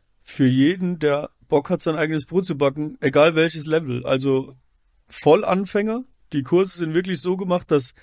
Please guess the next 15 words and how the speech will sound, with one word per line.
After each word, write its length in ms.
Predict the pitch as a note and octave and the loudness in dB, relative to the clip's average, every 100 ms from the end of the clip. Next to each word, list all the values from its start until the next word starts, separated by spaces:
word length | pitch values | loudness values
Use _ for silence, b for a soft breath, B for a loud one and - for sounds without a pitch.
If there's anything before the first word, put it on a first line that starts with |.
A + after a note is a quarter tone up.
| b b - | b b -4
der 120 | - | 0
absolute 520 | F3 F#3 G#3+ F#3 F3 | 2 0 -4 -2 0
Anfänger, 400 | F3 D#3+ F3+ E3 | 0 -2 -2 -2
der 120 | D3 C#3 | 0 -2
noch 140 | C3+ | -2
nie 160 | D#3 E3+ | -2 -2
Teig 240 | D#3 D3 | 0 -2
in 80 | E3+ | -4
der 140 | D3+ | -4
Hand 160 | D3 D3 | -4 -4
hatte, 340 | D3+ D3+ D#3+ - _ _ _ | -4 -2 -4 -6 _ _ _
in 160 | C#3+ C#3 | 0 2
der 100 | C3 | 4
Lage 340 | C3+ D#3 F3+ | 4 2 0
ist, 380 | F3+ E3+ - | -2 -4 -6